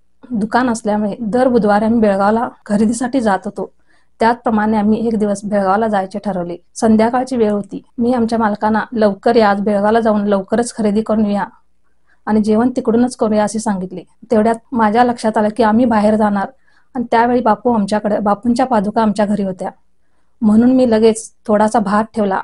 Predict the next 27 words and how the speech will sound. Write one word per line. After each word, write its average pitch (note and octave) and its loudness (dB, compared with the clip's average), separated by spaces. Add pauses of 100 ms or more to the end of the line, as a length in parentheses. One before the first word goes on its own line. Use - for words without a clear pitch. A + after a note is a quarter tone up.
आणि A3 2
दूध G3+ 0
भात A3+ 2 (200)
नैवेद्य A#3+ 6
म्हणून A3 4
बापूंना A3 4
अर्पण G3+ 0
करून A#3 -2
आरती G3+ -2
वगैरे G3+ -2
घेतली. G3+ -2 (220)
एक G#3+ -4
थोडा A#3 4
अंतर A#3+ 2
हुसूरच्या A3 0
पार G#3 2
केलं. F#3 -4 (220)
तेवढ्यात A3+ 4
समोरून A3+ 2
दोन B3 6
ट्रका G#3+ -2 (320)
साखरेची A#3 0
पोती B3+ 0
भर-, A3+ 0 (160)
लोड A#3+ 6 (400)
भरलेली G#3 0
ट्रका G#3+ -4